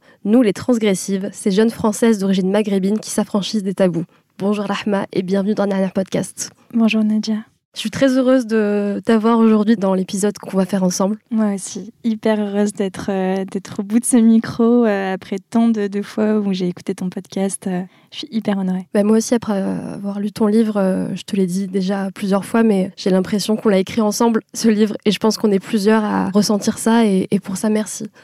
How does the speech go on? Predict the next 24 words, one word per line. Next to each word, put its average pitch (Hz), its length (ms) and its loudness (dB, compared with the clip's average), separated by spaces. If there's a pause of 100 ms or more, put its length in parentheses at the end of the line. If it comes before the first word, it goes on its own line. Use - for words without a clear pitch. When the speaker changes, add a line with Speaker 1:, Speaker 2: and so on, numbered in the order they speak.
(340)
Speaker 1:
Sincèrement, 208 360 0
merci 220 340 0
pour, 208 220 -2
euh, 196 500 0
ce - 160 -8
courage 220 480 0 (140)
et 196 100 -2
les 196 140 2
mots 214 120 2
que - 60 -4
tu - 140 -2
as 202 60 2
écrits 202 220 -2
qui 220 140 -4
sont 202 180 -2
des 185 140 2
mots 208 220 2
que 190 400 0
j'aurais 196 240 0
jamais, 202 400 0
euh, 190 200 -8
pu - 200 -12
croire, 196 320 -4
euh, 190 160 -6